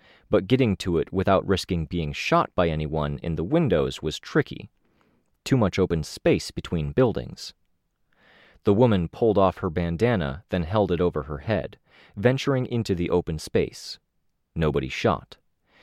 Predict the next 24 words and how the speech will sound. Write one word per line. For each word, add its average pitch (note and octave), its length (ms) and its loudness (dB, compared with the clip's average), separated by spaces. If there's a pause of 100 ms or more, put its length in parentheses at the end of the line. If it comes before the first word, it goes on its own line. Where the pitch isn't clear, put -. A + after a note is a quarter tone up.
(120)
She - 200 -2
approached - 540 0
the E3+ 100 0
house, D2+ 500 -4 (120)
and E2 140 -4
the E2+ 80 -2
door D#2 280 -2
opened. - 420 -4 (680)
A G#2+ 80 2
middle-aged C#3+ 640 4
man F#2 460 0
met G#2 180 0
her E2 280 -2
on E2+ 180 -2
the F2 80 0
extended F#2+ 500 -2
stairs E2 680 0
that G#2+ 160 0
acted G#2+ 380 0
as C#2+ 140 -4
a E2 60 -4
kind D2 280 -4
of - 140 -12
porch. - 500 0